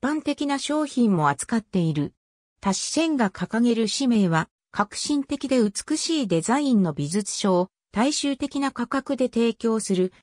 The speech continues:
というものである。例えば先日したアイコンシリーズは、一年に数冊の新刊が出版され、一冊の価格は十ドル程度に抑えられている。また、廉価な画集シリーズであるタッシェンベーシッ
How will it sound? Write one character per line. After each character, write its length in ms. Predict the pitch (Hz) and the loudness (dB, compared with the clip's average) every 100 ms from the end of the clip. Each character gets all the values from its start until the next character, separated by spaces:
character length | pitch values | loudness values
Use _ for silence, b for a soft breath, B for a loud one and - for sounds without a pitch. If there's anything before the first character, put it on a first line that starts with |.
| _ | _
と 120 | 226 | 0
い 100 | 269 | 0
う 100 | 285 | 0
も 120 | 269 | -2
の 120 | 262 226 | 0 2
で 160 | 190 | 2
あ 80 | 160 | 0
る。 180 | 139 - _ _ _ _ | -2 -8 _ _ _ _
例 320 | 202 - 320 | -4 0 2
え 60 | 277 | 4
ば 120 | 202 | 2
先 260 | - 233 226 | 2 0 2
日 300 | 220 208 208 | 0 -2 -6
し 80 | - | 0
た 240 | 180 175 - _ | 0 0 -4 _
ア 100 | 165 | -2
イ 100 | 247 | -2
コ 140 | - 269 | -2 -2
ン 80 | |
シ 160 | 254 262 | -2 -2
リ 180 | 262 233 | 2 0
ー 40 | |
ズ 120 | 160 | 0
は、 240 | 165 160 170 _ _ | 0 0 -2 _ _
一 280 | 170 180 330 | -2 0 0
年 240 | 339 277 | 2 2
に 120 | 202 165 | 2 2
数 240 | - 247 | 0 -2
冊 320 | 254 269 - | -2 -4 -2
の 80 | 247 | -2
新 280 | - 202 277 | 0 0 0
刊 260 | 254 247 | 0 2
が 120 | 233 233 | 2 2
出 200 | 175 - | -2 -4
版 200 | - 196 | 0 0
さ 160 | 190 196 | 2 0
れ、 200 | 180 - _ _ _ | -2 -4 _ _ _
一 140 | 190 | -2
冊 400 | - 262 285 - | 0 -2 -2 0
の 160 | 262 - _ _ | 0 0 _ _
価 120 | 208 | -2
格 280 | 254 262 254 | 0 0 2
は 140 | 247 | 2
十 260 | 214 262 302 | 2 0 0
ド 100 | 294 | -2
ル 100 | 285 | -2
程 240 | 302 302 | -2 0
度 140 | 247 202 | 0 0
に 100 | 156 | 0
抑 320 | 139 190 240 | -2 0 -2
え 60 | |
ら 140 | 254 247 | 0 -2
れ 100 | 196 | 0
て 100 | 175 | 0
い 160 | 156 | -2
る。 180 | 147 127 - _ _ _ _ | -4 -8 -10 _ _ _ _
ま 120 | 202 | -2
た、 260 | 208 240 220 _ _ | 0 0 0 _ _
廉 240 | 233 311 320 | -2 -2 0
価 140 | 247 | 2
な 120 | 180 | 2
画 140 | 156 156 | 0 -2
集 300 | - 294 294 | -2 -2 -2
シ 140 | 302 | -2
リ 160 | 302 269 | -2 -2
ー 40 | |
ズ 140 | 196 | -2
で 80 | 170 | 0
あ 100 | 175 | 2
る 140 | 208 180 | 2 0
タ 100 | 175 | -4
ッ 40 | |
シ 200 | - 269 | -2 0
ェ 100 | 247 | 2
ン 100 | 240 | 2
ベ 140 | 233 | 2
ー 40 | 220 | 2
シ 160 | |
ッ 20 | - | -2